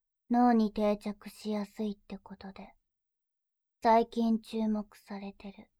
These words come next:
と。まあ、ここの説明はこの程度にしておいて。君が希望してる教科は理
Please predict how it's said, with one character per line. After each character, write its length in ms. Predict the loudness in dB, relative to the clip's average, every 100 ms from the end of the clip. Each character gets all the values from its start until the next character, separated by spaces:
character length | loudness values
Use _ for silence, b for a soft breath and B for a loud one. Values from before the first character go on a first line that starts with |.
| _ _ _ _ _ _ _ _ _ _
と。 180 | -20 -20 _ _ _ _ _ _ _ _ _ _
ま 260 | -2 0 0
あ、 40 |
こ 200 | -2 -8
こ 200 | -2 0
の 120 | 0
説 340 | 0 -6 -2 0
明 260 | 2 2
は 140 | 2 -2
こ 180 | -4 -4
の 160 | -4
程 280 | -2 -2 -2
度 120 | -2
に 200 | -6 -6
し 120 | -10 _
て 160 | -14
お 160 | -12 -12
い 60 |
て。 300 | -16 _ -20 _ _ _ _ _ _ _ _ _ _ _ _ _ _ _ _ _
君 340 | -2 2 2 2
が 160 | 0
希 240 | -4 -6 -4
望 280 | -2 -2 -2
し 160 | -6
て 160 | -8 -6
る 140 | -6 -6
教 280 | -6 -4 -6
科 160 | -10
は 260 | -14 -12 -14
理 220 | -14 -16